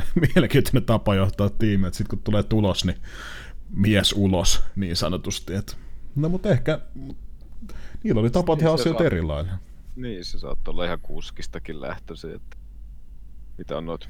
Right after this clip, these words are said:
Speaker 2: haastattelujakin siitä Williamsin touhusta lukenut, niin kyllä sit aika niinku,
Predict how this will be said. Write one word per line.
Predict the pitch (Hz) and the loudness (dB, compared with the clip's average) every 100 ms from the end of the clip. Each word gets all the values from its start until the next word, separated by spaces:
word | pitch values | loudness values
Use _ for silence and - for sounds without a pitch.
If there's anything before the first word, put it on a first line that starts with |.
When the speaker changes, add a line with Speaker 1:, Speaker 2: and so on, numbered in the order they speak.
| 67 | -14
Speaker 2:
haastattelujakin | - - 82 - 92 - 78 80 87 87 | -14 -8 -8 -6 -10 -8 -6 -6 -6 -8
siitä | 85 82 | -8 -8
Williamsin | 80 82 87 85 | -8 -8 -10 -14
touhusta | 78 80 85 92 85 | -10 -8 -8 -12 -12
lukenut, | 82 87 80 85 | -10 -8 -8 -10
niin | 87 - - - - - - - - - - | -10 -12 -14 -14 -14 -16 -18 -18 -18 -18 -10
kyllä | 80 | -10
sit | 80 78 | -10 -8
aika | 80 80 73 | -6 -6 -8
niinku, | 82 82 | -10 -12